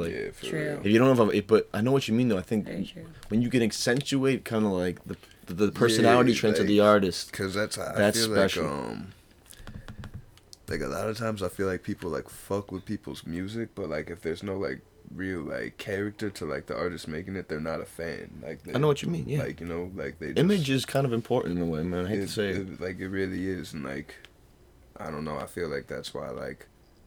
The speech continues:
Speaker 2: a lot of dudes that, like, maybe, like, aren't as talented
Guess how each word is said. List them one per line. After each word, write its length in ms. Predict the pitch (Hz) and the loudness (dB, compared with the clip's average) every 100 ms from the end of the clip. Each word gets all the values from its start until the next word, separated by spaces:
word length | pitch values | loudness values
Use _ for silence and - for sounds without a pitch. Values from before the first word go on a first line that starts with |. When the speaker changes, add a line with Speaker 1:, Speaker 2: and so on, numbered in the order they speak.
| _ _ | _ _
Speaker 2:
a 40 | 76 | -8
lot 280 | 73 71 71 | -4 -4 -6
of 120 | 73 | -8
dudes 300 | 73 76 - | -10 -10 -8
that, 220 | 73 - | -10 -8
like, 200 | 62 - | -10 -10
maybe, 360 | 82 76 62 60 | -12 -10 -10 -10
like, 200 | 64 - _ | -10 -12 _
aren't 280 | - - - | -14 -12 -12
as 240 | - - | -14 -16
talented 600 | - 50 50 - - - | -14 -12 -12 -14 -16 -16